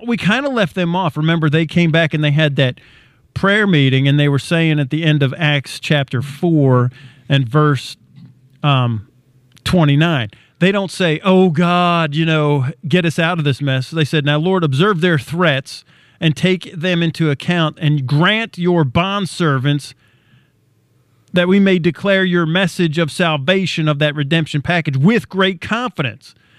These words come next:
And while you extend your hand to heal and signs and wonders, attesting miracles that take place through the name and the authority and the power of your holy servant and son, Jesus." And when they prayed,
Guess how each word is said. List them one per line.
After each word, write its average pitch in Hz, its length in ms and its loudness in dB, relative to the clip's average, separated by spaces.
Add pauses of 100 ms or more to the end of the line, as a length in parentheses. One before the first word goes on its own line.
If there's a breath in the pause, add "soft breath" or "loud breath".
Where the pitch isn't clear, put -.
(140 soft breath)
And 160 120 4
while 190 220 4
you 202 160 0
extend 190 420 -2
your 175 100 -2
hand 190 440 -2
to 151 100 0
heal 214 600 2 (260 soft breath)
and 151 160 0
signs 185 420 0
and 156 160 2
wonders, 180 460 2
attesting 165 500 0
miracles 175 440 0
that 143 180 0
take 156 260 -2
place 165 280 -2
through 170 200 -4
the 143 120 0
name 180 720 2 (320 soft breath)
and 151 140 -2
the 143 80 0
authority 160 480 0
and 151 120 -2
the 131 60 -2
power 202 720 0 (300 loud breath)
of 151 260 0
your 156 340 0
holy 151 420 0
servant 160 440 0
and 151 120 0
son, 156 400 0
Jesus." 202 800 -2 (260 loud breath)
And 151 160 0
when 160 180 0
they 143 120 0
prayed, 190 640 0